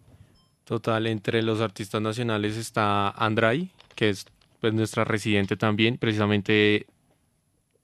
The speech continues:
llega un día antes del festival de todo un tour en Europa. Está No Name, que ahorita está punteando en la escena bogotana.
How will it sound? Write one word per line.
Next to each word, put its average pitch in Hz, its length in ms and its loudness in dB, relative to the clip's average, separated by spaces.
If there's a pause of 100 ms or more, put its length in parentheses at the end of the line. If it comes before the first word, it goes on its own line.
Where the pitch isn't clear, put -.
llega 107 580 2
un 110 120 2
día 117 240 4
antes 113 240 0
del 117 100 2
festival 110 520 2
de 101 160 -2
todo 110 160 0
un 107 120 0
tour 110 200 0
en 107 80 2
Europa. 117 520 2 (680)
Está 98 920 2
No 101 220 2
Name, 113 360 2 (420)
que 101 320 2
ahorita 95 420 -2
está 101 480 2 (720)
punteando 110 920 2 (600)
en 113 120 2
la 104 80 4
escena 98 640 0 (140)
bogotana. 110 680 0